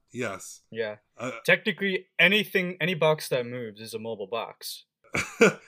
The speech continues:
Speaker 1: Yes, but I've also been playing D and D for, like, the last four hours before this, so I'm switching over from D M to podcaster. But I think it's time we do a recap for our last ruler. So can you, uh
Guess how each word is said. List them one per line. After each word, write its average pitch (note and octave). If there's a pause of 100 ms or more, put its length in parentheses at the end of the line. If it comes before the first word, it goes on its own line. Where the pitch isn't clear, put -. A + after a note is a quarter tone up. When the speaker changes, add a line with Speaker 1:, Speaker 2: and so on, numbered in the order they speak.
(200)
Speaker 1:
Yes, D#3+
but D3
I've D#3+
also F3+
been D#3+
playing D3
D D3
and B2+
D C3
for, C3
like, A#2
the B2+
last A#2
four B2
hours A2+
before A2
this, G2+
so C#3+
I'm C#3+
switching D#3+
over B2+
from C3
D C3
M A#2+
to A#2+ (260)
podcaster. G2 (560)
But A3+ (400)
I D#3
think E3
it's D#3+
time E3
we D#3+
do D3+
a C#3
recap B2
for A#2+
our B2+
last C3
ruler. G2
So B2
can B2
you, C3+
uh B2